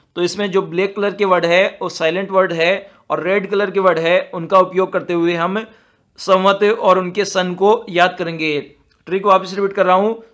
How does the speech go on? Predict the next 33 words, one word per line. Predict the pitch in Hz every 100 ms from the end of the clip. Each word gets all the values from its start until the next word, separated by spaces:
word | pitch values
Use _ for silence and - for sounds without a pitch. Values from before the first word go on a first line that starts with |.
| -
सत्तावन | 196 196 190 202 214
विक्रम, | 196 196 196 196 -
अट्ठावन | 185 175 196 214
शक, | 202 180 196 196 196
दो | 175
सौ | 180 202 214
अड़तालीस | 240 190 190 196 202
कलचुरी | 196 180 185 185
का | 214 220
लड़ाई, | 196 170 165 170 180 180 _ _
तीन | 180 190
सौ | 190 220
उन्नीस | 208 185 196 170
गुप्त | 180 180 190 196 240
और | 202 175 180 185 190 190 _ _ -
छह | 180
सौ | 180 220
बाईस | 202 190 196
हिजरी | 196 180 170 202
से | 208 185 175 185 185 _ _ _
पन्द्रह | 175 180 208
सौ | 208 220 233 233 _ _ _ -
बयासी | 170 180 196 202 233
में | 208 190 202 214
दीन | 175 170 214
ए | 220 202 196
इलाही। | 175 160 147 143 - _ -
तो |
सबसे | 160 196 214
पहले | 214 214
बात | 196 190
करते | 190 190
हैं | 180 208 220